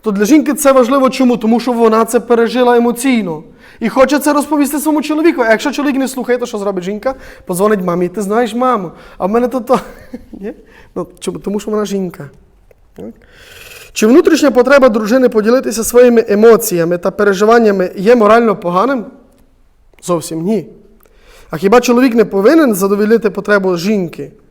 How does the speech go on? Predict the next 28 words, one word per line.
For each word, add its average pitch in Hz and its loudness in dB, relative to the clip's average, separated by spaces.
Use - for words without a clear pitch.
Адже, 190 0
як 190 2
знаємо, 220 4
від 175 -4
цього 220 0
залежить, 196 -2
якою 202 0
вона, 180 -2
тобто 160 -12
жінка, 196 -10
буде 175 -8
в 165 -10
сім'ї. 147 -10
Його 208 4
не 294 6
мусить 294 2
цікавити 220 2
матерія, 196 2
про 175 -4
яку 170 -4
говорить 175 -2
дружина, 160 -10
а 160 -8
це 214 -8
дуже 208 -6
важливо 190 -4
чоловікам 170 -6
знати. 147 -12